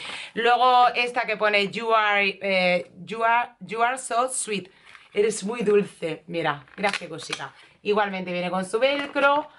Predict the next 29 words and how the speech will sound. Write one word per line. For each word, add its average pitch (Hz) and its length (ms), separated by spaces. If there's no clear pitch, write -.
y 208 120
aquí 185 240
le 180 100
podéis 175 300
escribir. 240 500
Aquí 190 200
viene 180 240
para 175 160
que 170 100
saque 170 220
el 175 80
perfume. 220 400
Es 247 40
que 214 80
no 180 80
me 170 80
digáis 165 320
que 196 120
esto 175 200
no 175 280
es, 233 140
es 180 220
un 190 140
detallazo, 190 760
ya 190 160
digo, 196 260
para, 170 720
para 175 240
Navidad 170 540